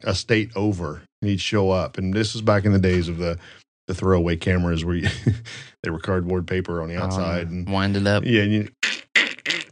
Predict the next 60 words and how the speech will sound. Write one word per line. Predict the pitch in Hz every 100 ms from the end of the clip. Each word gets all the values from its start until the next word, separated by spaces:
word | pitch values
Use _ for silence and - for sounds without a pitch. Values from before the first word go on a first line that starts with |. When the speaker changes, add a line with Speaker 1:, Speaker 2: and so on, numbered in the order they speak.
| -
Speaker 1:
you | 139
know, | 117
and |
you | 110
take | 101 95
a | 92
picture. | 98 95 95 - - - -
It | 113
was | 98
funny. | - 117 104
I'd | 92
be | 92
sell-, | 110 110 -
I'd | 107
be | 98
selling | 92 131 120
my | 92
art, | 104 113 90 - -
and | 95 95
then |
I'd | 95 95
look | 104 110
over | 104 98 92 92 - _ -
in | 107
the | 95
crowd. | - 98 107 73 - _ - 107
Didn't | 120
even | 117
know | 107
he | 98
was | 87
there. | 95 98 80 _
He's | 113
over | 120 107
taking | 104 110 101
pictures. | 104 98 65 - _ _ _ _
You | 120
know, | 90 85
Speaker 2:
Oh, | 98
yeah? | 104 113
Speaker 1:
it | 110 - _ -
was | 120
pretty | 92 78
cool. | - 57
Speaker 2:
That | - 113
is | 98
pretty | - 92
neat. | 95 95
Speaker 1:
Yeah. | 92 80 80 _ _ -
Speaker 2:
We | 120
never | 117 101 101
had | 101 98
a |
library | 98 98 98 101 95
or | 98
nothing, | 95 98
so | 98 95
I |
had | 92 92
to | 92